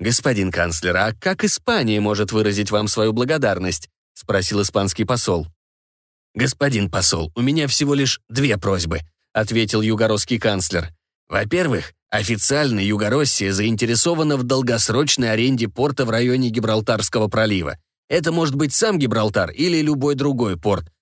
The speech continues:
такой, например, как Рота, где мы смогли бы построить как пассажирский порт, так и военную базу.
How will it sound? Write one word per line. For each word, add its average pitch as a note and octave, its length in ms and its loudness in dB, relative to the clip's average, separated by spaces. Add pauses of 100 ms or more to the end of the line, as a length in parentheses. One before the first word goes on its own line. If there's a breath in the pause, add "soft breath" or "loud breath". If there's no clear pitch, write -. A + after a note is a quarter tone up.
(100)
такой, D#3 300 2
например, C#3+ 400 0
как C#3+ 220 -2
Рота, F#2+ 300 0
где F2+ 340 0 (180)
мы D#3 180 2
смогли A#2 360 0
бы B2 120 0
построить A#2+ 580 0
как B2 200 -2
пассажирский C3 640 2
порт, E2+ 240 0 (280)
так C#3+ 200 -2
и F#3 60 2
военную D3+ 480 2
базу. E2+ 340 -4